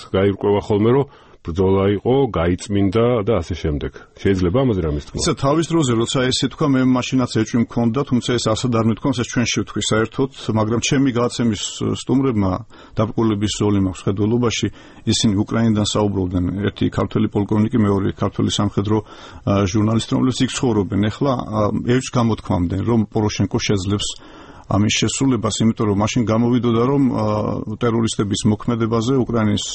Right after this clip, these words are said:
Speaker 2: ხელისუფლება პასუხობს მხოლოდ, ასე ვთქვათ, კეთილი სურვილებით, რაც პოროშენკოს, ა, ავტორიტეტს და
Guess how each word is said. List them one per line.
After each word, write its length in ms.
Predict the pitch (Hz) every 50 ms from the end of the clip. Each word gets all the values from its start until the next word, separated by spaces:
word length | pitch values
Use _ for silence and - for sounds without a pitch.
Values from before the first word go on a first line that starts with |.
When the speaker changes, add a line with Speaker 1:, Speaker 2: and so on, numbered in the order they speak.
| - 107 104
Speaker 2:
ხელისუფლება 680 | - - 120 113 110 104 - 104 - - 110 107 127 135
პასუხობს 460 | - 117 113 - - 117 120 113 -
მხოლოდ, 320 | - - 113 120 127 123 - - - - - - - - - -
ასე 200 | - - - -
ვთქვათ, 240 | 104 - - 123 -
კეთილი 380 | - - 113 - - 117 113 104
სურვილებით, 460 | - - 113 113 117 120 131 143 135 123
რაც 160 | 127 123 -
პოროშენკოს, 640 | - - 135 127 131 - - 127 120 - 117 107 - - - - - - - - - - -
ა, 160 | - - 101 98 98 98 95 92 - - - - - - _ - - - - - 185 - -
ავტორიტეტს 680 | - 110 104 - 147 165 165 135 - - 95 - - -
და 180 | - - 98